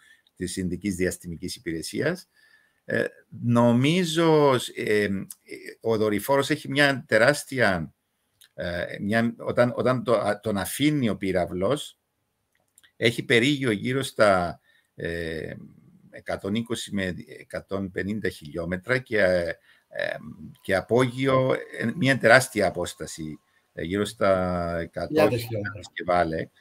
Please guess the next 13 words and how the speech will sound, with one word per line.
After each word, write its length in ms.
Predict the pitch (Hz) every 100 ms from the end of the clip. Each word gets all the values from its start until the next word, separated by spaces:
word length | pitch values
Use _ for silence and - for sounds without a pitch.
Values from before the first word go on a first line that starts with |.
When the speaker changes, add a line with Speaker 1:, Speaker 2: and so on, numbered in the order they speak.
| _ _ _ _
Speaker 1:
Και 140 | - 107
μετά 520 | 110 117 143 139 -
σιγά 340 | - - 117 131
σιγά 260 | 127 123
ανεβαίνει 800 | 131 120 107 120 127 127 127 - _ _ -
στη, 420 | - - 110 104
και 380 | - 110 107 -
ολοκληρώνεται 720 | - 110 107 98 110 123 123
η 60 | 123
τροχιά 380 | - 101 110 107
σε 160 | 110
κυκλική. 680 | 104 107 - 95 - 95 82 _ _ _ - _ -
Ε, 240 | 95